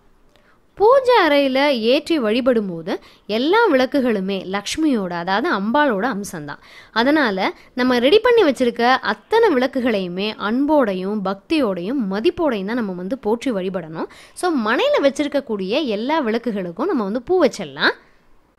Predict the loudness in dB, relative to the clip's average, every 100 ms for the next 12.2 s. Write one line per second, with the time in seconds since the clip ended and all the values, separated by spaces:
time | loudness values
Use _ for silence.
0 | _ _ _ -4 -2 0 0 0 -2 -4
1 | -4 0 2 2 0 -2 -4 -2 -2 -4
2 | -6 -10 -12 -8 -8 -4 -2 2 2 2
3 | 0 0 0 -2 -4 -2 -2 -2 -4 -4
4 | -4 -4 -4 -4 -2 -2 -4 -4 -4 -4
5 | -6 -8 -10 -16 -18 -20 -20 -6 0 2
6 | 2 0 0 0 0 0 0 0 0 0
7 | -2 -4 -4 -2 -2 -4 -6 -6 0 0
8 | 2 -2 -2 -8 -12 -10 -2 -2 -4 -20
9 | -6 -2 2 4 4 6 4 2 2 2
10 | 2 0 2 2 4 2 0 -2 -2 -2
11 | 0 0 0 0 -2 -2 0 0 2 4
12 | 2